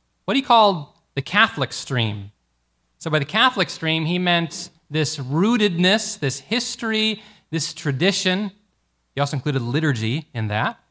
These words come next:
This is what he called the Catholic stream. And then he described a second stream. He said the second stream is what he called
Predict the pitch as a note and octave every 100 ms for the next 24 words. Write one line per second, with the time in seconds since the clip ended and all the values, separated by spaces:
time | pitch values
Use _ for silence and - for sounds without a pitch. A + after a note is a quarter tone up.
0 | _ _ _ C3 C#3 C3+ D3+ D3 D#3+ C#3
1 | C#3 - E3+ - C3 - - C3 A3+ -
2 | _ _ - C#3+ G#3+ G#3 - G#3 F3 -
3 | B3 A3 E3 - E3+ G3 B3+ - D#3+ F3
4 | E3 D3+ C#3+ G3+ F#3 - F3 E3+ E3+ -
5 | _ D#3 D#3+ D3 D3+ E3+ C#3+ E3+ D#3+ D#3
6 | C3+